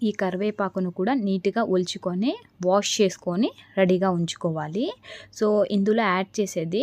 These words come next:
కొబ్బరి పౌడర్ కూడా అండి. So, ఈ కొబ్బరి పౌడర్ అనేది నేను న్యాచురల్‌గా పట్టుకున్నాను. మనము, ఆ, టెంకాయ ఉంటుంది కదండి, దాని నుంచి న్యాచురల్‌గా ఆ పొడిని అనేది నీట్‌గా పట్టుకొని పెట్టుకున్నాను అన్నట్టు. So, ఇందులో యాడ్ చేసుకునేది. So,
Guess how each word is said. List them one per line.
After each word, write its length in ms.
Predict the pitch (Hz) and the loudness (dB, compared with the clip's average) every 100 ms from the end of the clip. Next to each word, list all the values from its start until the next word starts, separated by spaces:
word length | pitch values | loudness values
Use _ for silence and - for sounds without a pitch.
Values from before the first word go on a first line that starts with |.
| 370 | 2
కొబ్బరి 360 | - 180 185 208 | 4 6 6 6
పౌడర్ 300 | 196 175 175 | 4 4 2
కూడా 240 | 170 175 165 | 0 0 0
అండి. 240 | 165 247 | 0 2
So, 160 | 349 226 226 | 2 2 2
ఈ 160 | 208 | 2
కొబ్బరి 380 | 208 190 170 208 214 | 2 2 4 2 6
పౌడర్ 300 | 190 180 175 | 4 4 -2
అనేది 260 | 170 196 | -2 0
నేను 220 | 381 330 214 | 2 4 4
న్యాచురల్‌గా 500 | 175 175 196 190 226 190 | 2 0 0 2 2 0
పట్టుకున్నాను. 580 | 170 - 170 165 190 349 | -4 -4 -4 -2 0 0
మనము, 420 | 302 220 208 202 202 202 208 - - | 2 2 2 0 0 -2 -4 -14 -8
ఆ, 160 | 190 202 208 | -2 0 2
టెంకాయ 340 | 202 208 208 | 2 4 4
ఉంటుంది 320 | 190 180 180 170 | 4 2 0 0
కదండి, 320 | 170 190 320 214 | 0 2 2 6
దాని 260 | 196 190 185 | 6 6 4
నుంచి 360 | 180 185 - 403 427 | 2 0 -2 -4 2
న్యాచురల్‌గా 640 | 233 196 190 - 214 190 - | 4 4 4 2 4 2 2
ఆ 140 | 180 190 185 | 4 6 4
పొడిని 420 | - 180 185 220 466 | 4 4 6 4 2
అనేది 380 | 220 185 180 269 | 2 2 2 2
నీట్‌గా 380 | 254 196 190 220 | 4 4 4 2
పట్టుకొని 440 | - 226 175 240 226 | 2 0 0 2 2
పెట్టుకున్నాను 540 | 185 - 175 160 156 | 0 -2 -4 -4 -4
అన్నట్టు. 360 | 151 156 160 311 | -4 -6 0 2
So, 180 | 349 233 | 4 4
ఇందులో 340 | 240 185 196 269 | 4 4 4 6
యాడ్ 240 | 180 170 | 4 2
చేసుకునేది. 640 | - 170 - 160 151 - - - - - - | -4 -8 -8 -10 -6 -4 -6 -8 -16 -16 -4
So, 160 | - | 0